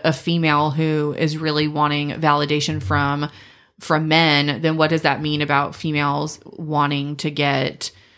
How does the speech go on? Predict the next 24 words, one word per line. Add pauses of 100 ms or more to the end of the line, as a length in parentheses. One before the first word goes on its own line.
(160)
validation
from
the
male
gaze?
Or,
like,
like,
you
can
kind
of
deconstruct,
like,
the
patriarchy
and
taking
a
feminist
perspective
on
that.
Or